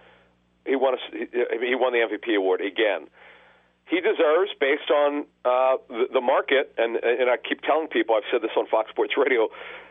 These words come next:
easily fifty times since, uh, November. This is the worst year for quarterbacks in free agency. He has such leverage here.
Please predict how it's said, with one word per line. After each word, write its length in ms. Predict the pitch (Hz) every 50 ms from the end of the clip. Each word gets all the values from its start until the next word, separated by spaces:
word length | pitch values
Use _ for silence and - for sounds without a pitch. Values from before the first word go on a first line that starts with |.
| - _ -
easily 300 | 185 202 202 180 170 151 - -
fifty 240 | 156 - - 131 -
times 340 | - 143 117 110 101 98 - -
since, 200 | - 113 104 - - -
uh, 160 | 120 110 107 101
November. 480 | 104 107 95 107 104 101 - - - - _ - - - - - - - _ _ -
This 100 | - 165 - -
is 80 | 160 - -
the 80 | 165
worst 420 | 131 123 143 156 180 196 - - -
year 440 | 156 147 139 135 120 117 113 - - _ _ _ _ _ _ -
for 100 | 135 110
quarterbacks 540 | - 147 131 113 - 110 104 104 - - - - - - _ _ _ _ _ _ _ _ _ -
in 120 | 113 110
free 180 | - 123 110 104
agency. 360 | 98 - 92 - - 62 - _ _ _ _ _ _ _ _ _ _ _ _ _ _ -
He 100 | 156 180
has 100 | 185 160 - -
such 140 | 202 190 - -
leverage 380 | 147 135 139 139 175 165 156 -
here. 280 | 175 165 170 185 208